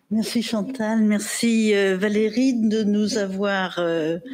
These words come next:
réexpliqué ce qu'on fait au quotidien dans nos services depuis, euh, le, les premiers symptômes de l'A V C jusqu'à la réadaptation, euh, la ré-, qui peut durer, euh, longtemps.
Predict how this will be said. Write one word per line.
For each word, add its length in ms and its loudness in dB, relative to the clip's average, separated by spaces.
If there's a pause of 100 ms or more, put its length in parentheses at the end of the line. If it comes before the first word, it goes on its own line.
(380)
réexpliqué 920 -2
ce 140 -8
qu'on 200 -4
fait 340 -2
au 100 0
quotidien 680 -2
dans 140 0
nos 140 2
services 640 0
depuis, 720 0 (360)
euh, 100 0
le, 680 2 (360)
les 100 0
premiers 360 0
symptômes 680 0
de 80 0
l'A 160 0
V 180 0
C 480 -2 (680)
jusqu'à 800 -2
la 360 -2
réadaptation, 1200 -2
euh, 60 -2
la 200 -2
ré-, 300 -2 (320)
qui 120 -8
peut 320 -2
durer, 720 0
euh, 480 0
longtemps. 460 -2